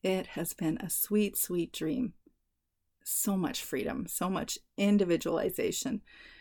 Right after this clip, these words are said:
an opportunity for everyone in our home to become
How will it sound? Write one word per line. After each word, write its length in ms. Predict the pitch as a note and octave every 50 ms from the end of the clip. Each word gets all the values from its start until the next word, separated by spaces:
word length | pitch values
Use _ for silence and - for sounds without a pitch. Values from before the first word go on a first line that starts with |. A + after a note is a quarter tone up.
| - - - _ _ _ -
an 200 | - E3+ E3+ - -
opportunity 680 | F3+ F#3 F#3 - G3+ F#3 - - G3+ F#3+ E3+ E3 D#3+
for 220 | D#3+ - - - -
everyone 520 | F#3 F3+ F3 E3+ D#3 C#3+ C3+ B2+ - - -
in 140 | - D3+
our 140 | D3 C#3+ -
home 280 | - - C#3+ D3 D3 C#3+
to 100 | - -
become 580 | - D#3 C#3+ - - - G3 E3 F3 F3+ F3